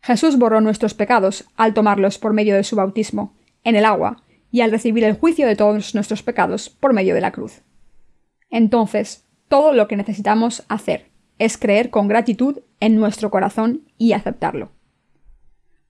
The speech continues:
¿Por qué permitió Dios que fuese escrita en la Biblia la sanidad de su lepra? Fue escrito para que la gente con necesidad de ser liberada de sus pecados en las generaciones venideras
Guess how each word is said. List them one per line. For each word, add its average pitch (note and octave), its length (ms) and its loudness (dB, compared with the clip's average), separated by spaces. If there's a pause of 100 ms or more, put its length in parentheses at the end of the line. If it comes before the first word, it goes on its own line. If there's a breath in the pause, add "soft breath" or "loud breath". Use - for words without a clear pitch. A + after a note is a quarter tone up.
(100)
¿Por A#3 140 0
qué C4 160 4
permitió B3+ 400 2
Dios C4 260 0
que A#3+ 120 -2
fuese B3 320 0
escrita A#3 520 -2
en A3 100 0
la G#3 100 2
Biblia G#3+ 460 0
la G#3+ 260 0
sanidad G#3 360 0
de G#3 100 0
su G#3 120 -4
lepra? C#4+ 360 -2 (680)
Fue C#4+ 240 2
escrito B3+ 560 -6
para C4 180 0
que C#4 80 0
la C4 120 2
gente D4+ 400 0
con A#3 220 4
necesidad G#3+ 520 0
de G3+ 140 -4
ser A#3 180 -2
liberada G3+ 500 0
de G3 120 -2
sus - 200 -10
pecados - 560 -2 (440 soft breath)
en A3+ 100 0
las G#3 160 0
generaciones G#3 600 0
venideras G3 600 0